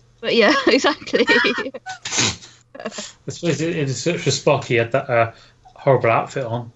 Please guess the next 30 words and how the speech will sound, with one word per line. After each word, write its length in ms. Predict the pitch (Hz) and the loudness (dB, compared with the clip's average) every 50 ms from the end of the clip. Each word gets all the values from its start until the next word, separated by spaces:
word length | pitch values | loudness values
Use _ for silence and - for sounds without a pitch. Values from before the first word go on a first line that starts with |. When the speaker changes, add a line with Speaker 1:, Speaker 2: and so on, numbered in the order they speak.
| - | -10
Speaker 2:
Um, 280 | - 135 117 117 120 135 | -6 -4 -2 -2 -2 -2
I 60 | 123 | -4
suppose 280 | 107 - - 147 127 113 | -4 -2 0 0 0 0
he's 140 | 113 107 - | -2 -6 -8
probably, 360 | - - 151 143 135 131 135 - _ - | -10 -8 -6 -6 -6 -6 -8 -6 _ -2
I 60 | 131 | 0
think 140 | 113 131 123 | 0 0 0
he 40 | 110 | 0
still 220 | 110 - 131 123 | 0 2 2 4
has 100 | 107 101 117 | 4 4 2
the 60 | 110 | 2
same 220 | - 127 117 113 | 2 2 2 4
one 120 | 113 110 110 | 2 2 2
in 80 | 110 | 2
this 200 | 117 135 135 - 139 | 2 2 0 0 -2
one, 120 | 120 113 | -2 0
doesn't 200 | 127 127 110 117 | 0 0 2 2
Speaker 1:
He's 80 | 113 110 | 2 2
Speaker 2:
he? 40 | |
Speaker 1:
wear-, 180 | 240 226 226 220 | 2 0 0 0
still 180 | - 262 226 220 | 2 2 4 4
wearing 260 | 226 233 220 196 190 | 4 2 0 -2 -4
it 60 | 196 | -4
on. 160 | 208 240 226 | -2 0 0
Speaker 2:
<laughs> 220 | - 233 - - 156 | 0 0 0 0 0
Yeah. 180 | 165 143 - | 2 2 2
Speaker 1:
Pretty 240 | - 202 190 180 190 | 0 -2 -4 -4 -4
much. 100 | 175 - | -6 -6
Speaker 2:
So, 380 | - - 170 170 165 160 160 160 | -2 2 2 2 4 2 2 0
uh, 180 | 156 147 143 | 0 0 -4